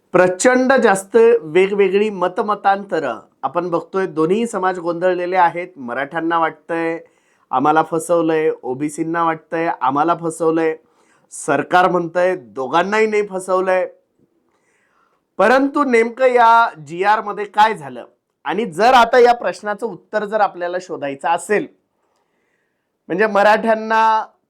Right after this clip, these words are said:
पुरावे द्यायचे असतील आणि ओबीसींना पुरावे बघितल्यानंतर गप्प बसवायचं असेल, तर नेमकं एक चाचणी अशी आहे, एक टेस्ट अशी आहे, ती जर केली तर मात्र याच्याबद्दल कोणीही शंकाच घेऊ शकत नाही, अशा प्रकारची ही चाचणी आहे.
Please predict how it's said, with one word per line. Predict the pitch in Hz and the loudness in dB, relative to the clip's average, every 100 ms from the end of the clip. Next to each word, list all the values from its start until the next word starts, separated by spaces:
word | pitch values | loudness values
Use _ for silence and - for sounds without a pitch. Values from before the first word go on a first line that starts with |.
| - | -4
पुरावे | 180 190 214 | 2 2 2
द्यायचे | 208 208 208 | 0 -2 -2
असतील | 214 208 - 151 120 _ | -6 -4 -4 -4 -4 _
आणि | - 147 | -10 -2
ओबीसींना | 190 180 185 202 208 208 | 2 2 0 -6 -8 -6
पुरावे | 202 190 190 196 208 | -6 -2 2 2 0
बघितल्यानंतर | 202 190 196 202 196 190 208 | -6 -10 -4 -4 -4 -8 -8
गप्प | 196 233 | -4 -2
बसवायचं | 214 208 196 170 185 | -4 -2 -4 -2 -4
असेल, | 147 - 117 _ _ _ _ _ _ | -4 -6 -16 _ _ _ _ _ _
तर | 240 | 2
नेमकं | 254 240 233 226 208 147 143 _ _ _ - | 4 4 2 0 -2 -2 -6 _ _ _ 2
एक | 269 311 - - _ | 2 2 -4 -20 _
चाचणी | - 208 208 233 240 | 0 0 0 -4 -2
अशी | 214 220 | -2 2
आहे, | 214 156 143 | 2 2 0
एक | 143 175 185 _ | -10 -10 -10 _
टेस्ट | 233 240 - | -2 -2 -8
अशी | 208 208 | -10 -2
आहे, | 170 131 117 | -2 -2 -12
ती | _ _ _ _ _ 233 | _ _ _ _ _ -4
जर | 277 294 269 - | 4 4 4 0
केली | 214 170 135 - _ _ _ _ - | -2 -2 -6 -10 _ _ _ _ 0
तर | 233 269 | 4 4
मात्र | 247 208 - 175 175 196 - _ _ _ _ _ _ _ _ _ _ | 4 0 0 0 0 0 -8 _ _ _ _ _ _ _ _ _ _
याच्याबद्दल | 139 180 190 233 254 233 180 202 240 | 2 2 4 4 4 2 -2 0 0
कोणीही | 233 208 240 226 254 | 0 0 0 0 -4
शंकाच | - - 202 208 294 285 | -6 -2 -2 0 2 2
घेऊ | 220 226 | 0 -4
शकत | 220 202 185 165 | -4 -8 -10 -8
नाही, | 170 160 | -8 -6
अशा | - 170 175 226 | -2 -4 -2 -4
प्रकारची | 202 170 175 160 | -4 -4 -6 -4
ही | 165 | -6
चाचणी | 165 143 139 120 | -2 -4 -4 -10
आहे. | 95 - | -12 -14